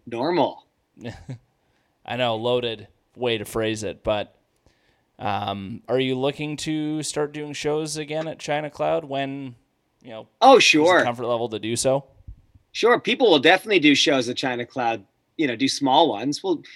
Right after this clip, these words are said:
Speaker 1: even if there's a ten-person concert, those are fun. We've done those in the past accidentally, and they were great. So, you know, if we have to just put on six to twelve-person shows, I mean, I was thinking about doing that out in the park somewhere someday, you know, just why not have, like, a twelve-person concert?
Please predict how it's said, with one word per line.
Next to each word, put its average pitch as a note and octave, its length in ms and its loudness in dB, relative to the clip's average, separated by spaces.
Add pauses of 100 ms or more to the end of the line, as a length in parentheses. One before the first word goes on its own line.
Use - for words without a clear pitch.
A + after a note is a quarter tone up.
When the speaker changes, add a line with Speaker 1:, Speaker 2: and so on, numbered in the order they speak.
(100)
Speaker 1:
even F3+ 220 10
if G3 100 6
there's F3+ 160 4
a F#3 60 4
ten-person F#3 640 2
concert, C3+ 420 -2
those C#3 180 -2
are E3+ 80 4
fun. G3 240 0
We've C#3 140 4
done D3 160 2
those D3+ 180 2
in D3 40 4
the C#3+ 80 4
past D3+ 340 2
accidentally, D3+ 640 2
and A#2 80 -4
they A#2 100 -2
were A2 100 -8
great. G2+ 380 -8
So, G#2+ 460 -8 (580)
you D#3 140 6
know, B2+ 240 6
if B2+ 120 -2
we D3 180 8
have C#3 240 4
to D3 100 2
just C3+ 220 2
put D3+ 120 4
on C#3+ 220 4 (300)
six - 500 4
to F3+ 120 4
twelve-person E3+ 800 4
shows, E3+ 500 4 (300)
I E3 80 2
mean, E3+ 160 8
I D#3+ 120 8
was G#3 140 4
thinking F3 240 4
about C#3+ 380 4 (520)
doing D3+ 300 6
that C#3+ 180 6
out C#3+ 180 4
in D#3 60 0
the C#3+ 80 4
park G3 320 2
somewhere D3 400 2
someday, C#3 540 0
you A#2 120 0
know, C3 260 -2
just D#3+ 320 -2
why D#3 180 2
not F3 240 4
have, C#3+ 160 2
like, C#3 160 2
a C3 80 2
twelve-person C#3+ 800 0
concert? C#3 560 -4